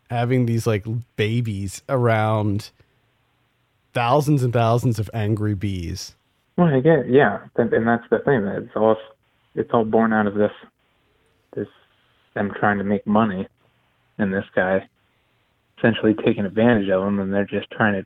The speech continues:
Speaker 2: turn out as much honey as they can. And, you know, she's right there, and she's trying to tell him, like, that you can't do this. It's not gonna work. And it's just
Speaker 1: Yeah,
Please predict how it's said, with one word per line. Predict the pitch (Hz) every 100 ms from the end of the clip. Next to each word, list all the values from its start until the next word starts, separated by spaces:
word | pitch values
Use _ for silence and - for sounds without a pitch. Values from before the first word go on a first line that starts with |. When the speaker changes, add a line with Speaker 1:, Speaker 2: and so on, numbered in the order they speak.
| -
Speaker 2:
turn | 117 104
out | 104
as | 101 -
much | 107 -
honey | 113 107
as | 98 -
they | 117
can. | - 120 113 104 107 _ _ _ _ _ _ _ _ _ _ _ _ -
And, | 101 92 -
you | 143 101
know, | 90 -
she's | 110 113
right | 120 123 127
there, | 143
and | 127
she's | - 104
trying | - 117
to | 123 127
tell | 151 135
him, | 107 - _ _
like, | - - - _ _ _ _ _ _ -
that |
you | 98 107 -
can't | 113 110
do | 160
this. | 151 113 -
It's | -
not | 113
gonna | 113 135
work. | 175 135 - - _ _ _ _ _ _ _ _
And | 104
it's | 98 - -
just | 110
Speaker 1:
Yeah, | 131 107